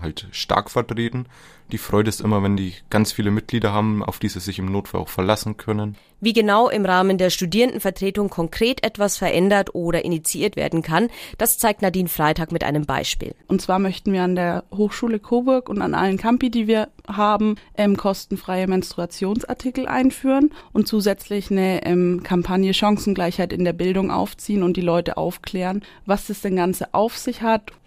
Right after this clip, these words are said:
Speaker 3: Also es ist so, dass andere Hochschulen letztes Jahr oder auch schon vor zwei Jahren während der Pandemie damit angefangen haben. Ich habe auch mitbekommen, dass es das in mehreren Schulen schon gibt.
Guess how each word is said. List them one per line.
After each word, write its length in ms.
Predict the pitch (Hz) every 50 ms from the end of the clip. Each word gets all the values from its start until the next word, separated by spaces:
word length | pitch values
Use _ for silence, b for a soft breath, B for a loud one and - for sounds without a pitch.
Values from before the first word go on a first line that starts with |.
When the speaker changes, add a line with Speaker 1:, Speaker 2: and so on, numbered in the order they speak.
| _ _
Speaker 3:
Also 200 | 214 226 208 220
es 120 | 220 208
ist 160 | 214 202 -
so, 180 | - 240 240 240
dass 280 | 214 214 208 - - -
andere 440 | 208 220 254 262 277 262 262 262
Hochschulen 800 | 240 240 254 254 - - - 262 247 254 247 254 262 262 247 - -
letztes 460 | - 202 202 202 - - 254 240 -
Jahr 400 | 254 240 226 233 226 220 - -
oder 360 | 202 185 190 190 190 190 -
auch 120 | - 202 -
schon 200 | - 214 208 202
vor 160 | - 196 185
zwei 300 | - - 196 180 180 190
Jahren 260 | 214 220 214 214 208
während 220 | 202 196 208 202
der 60 | 196 202
Pandemie 400 | - 208 202 202 202 208 214 214
damit 340 | 214 196 196 175 - -
angefangen 800 | - - 180 202 214 226 247 - - 254 254 254 262 262 247 233
haben. 420 | 254 254 254 262 262 262 262 247 -
Ich 160 | 226 - -
habe 160 | 226 214 -
auch 160 | - 208 -
mitbekommen, 680 | - 214 226 - - 226 214 - - 220 220 220 220 208
dass 160 | 208 208 -
es 100 | 214 -
das 180 | - 196 202 -
in 140 | 202 202 196
mehreren 480 | 196 196 196 196 196 190 190 190 190
Schulen 300 | - - 220 226 220 220
schon 240 | 208 - 202 190 190
gibt. 320 | 208 240 320 - - -